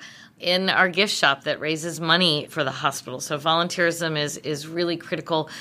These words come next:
There's also a very significant blood shortage here in our community and nationally.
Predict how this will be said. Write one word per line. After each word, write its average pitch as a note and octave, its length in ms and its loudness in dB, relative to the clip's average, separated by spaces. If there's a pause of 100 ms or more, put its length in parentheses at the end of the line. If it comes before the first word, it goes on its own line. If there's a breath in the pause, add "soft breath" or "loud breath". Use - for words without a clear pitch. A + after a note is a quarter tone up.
(240 loud breath)
There's F#3+ 180 0
also G#3+ 580 4
a F3+ 400 2
very G3 400 2
significant F3 600 -6
blood D#3+ 200 2
shortage - 680 -8
here E3+ 280 2
in E3 80 4
our F3+ 120 8
community E3+ 640 -2
and D#3+ 260 -4
nationally. C#3 680 -4